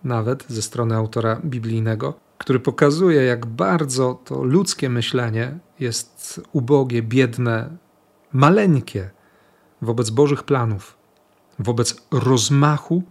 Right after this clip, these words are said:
Bożego stworzenia i przede wszystkim potęgi Bożej wszechmocy i Bożej łaski. Wydaje się, że Bóg, stwarzając morze, ma je przed oczami tak jak, no, my, nie przymierzając,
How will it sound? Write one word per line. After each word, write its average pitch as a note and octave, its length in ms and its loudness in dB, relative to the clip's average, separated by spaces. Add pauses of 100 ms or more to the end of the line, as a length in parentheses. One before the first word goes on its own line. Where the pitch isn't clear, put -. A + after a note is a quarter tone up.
(100)
Bożego A#2 380 -2
stworzenia B2 680 -4 (680)
i A2+ 60 -4
przede D3+ 360 2
wszystkim B2+ 560 -8 (600)
potęgi B2+ 720 0 (180)
Bożej A2+ 320 0
wszechmocy A#2+ 640 -4
i A#2 60 -4
Bożej G#2 320 -2
łaski. - 420 -12 (1080)
Wydaje C#3 440 4
się, D3+ 260 0
że C#3 360 -2 (600)
Bóg, - 520 2 (320)
stwarzając C#3 640 -2
morze, C#3+ 460 2 (800)
ma C3 200 2
je B2+ 120 4
przed B2 220 0
oczami C3+ 460 2
tak C3 240 -2
jak, B2+ 400 -2 (420)
no, C#3 60 -6
my, C3 380 2
nie C3 180 0
przymierzając, A#2 800 -2